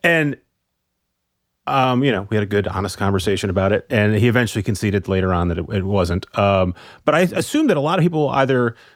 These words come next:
will see that it's called Soul and there's a black character in the, in the, it's, it's Jamie Foxx, and there's a black character in the, you know, the Chiron, or not the Chiron, in the thumbnail, and they're gonna assume this is a movie about black people,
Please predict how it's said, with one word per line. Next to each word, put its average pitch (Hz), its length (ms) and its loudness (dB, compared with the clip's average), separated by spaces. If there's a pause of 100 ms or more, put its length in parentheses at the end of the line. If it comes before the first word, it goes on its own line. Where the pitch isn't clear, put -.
will 113 120 -2
see 117 420 0
that 101 140 -2
it's 98 120 -4
called 104 260 -2
Soul 156 400 0
and 101 100 0
there's 92 200 0
a 87 120 0
black 101 320 -4
character 123 480 0
in 113 140 2
the, 107 300 0
in 104 180 0
the, 101 400 0
it's, - 160 -10
it's - 160 -6
Jamie 104 260 0
Foxx, 135 420 -2
and 98 100 0
there's 92 160 -2
a 98 40 -2
black 101 280 -2
character 101 420 -2
in 95 140 0
the, 92 160 0
you 90 120 -2
know, 85 120 -2
the 82 80 -4
Chiron, 113 440 0
or 92 120 -4
not 90 100 -8
the 101 80 -12
Chiron, 87 360 -6
in 87 100 -4
the 82 100 -8
thumbnail, 120 560 0 (300)
and 107 160 0
they're 107 80 0
gonna 104 80 0
assume 110 160 0
this 98 100 -2
is 98 80 -4
a 104 60 2
movie 147 340 2
about 120 340 -2
black 101 280 -4
people, - 360 -14